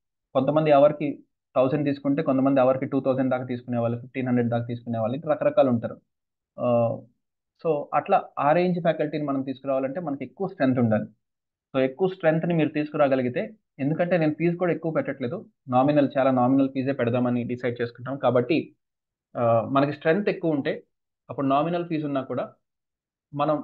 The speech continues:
హై end ఫ్యాకల్టీని తీసుకురావడానికి అవకాశం ఉంటుంది. Of course, నిజానికి ఇం-, చాలా ఎగ్జామ్స్‌లో arithmetic, reasoning, English, then కొన్ని topics general studies వీటిలో చెప్పేస్తే అయిపోద్ది కదా సార్ అని అనుకోవచ్చు.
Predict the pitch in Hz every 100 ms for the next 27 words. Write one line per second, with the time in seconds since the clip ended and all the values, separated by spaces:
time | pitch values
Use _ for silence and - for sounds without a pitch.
0 | - - 160 190 180 147 135 135 131 123
1 | 120 117 117 135 165 147 127 110 113 110
2 | 110 - _ _ _ _ 127 - 220 139
3 | 123 123 170 170 147 - _ _ - 120
4 | 120 123 113 117 127 135 135 147 151 135
5 | 117 131 131 151 131 127 135 139 131 127
6 | 135 - - _ _ _ 131 135 139 139
7 | 143 135 143 135 123 127 127 127 127 127
8 | 127 - 127 127 123 120 135 139 120 120
9 | 123 123 120 117 135 123 123 127 139 -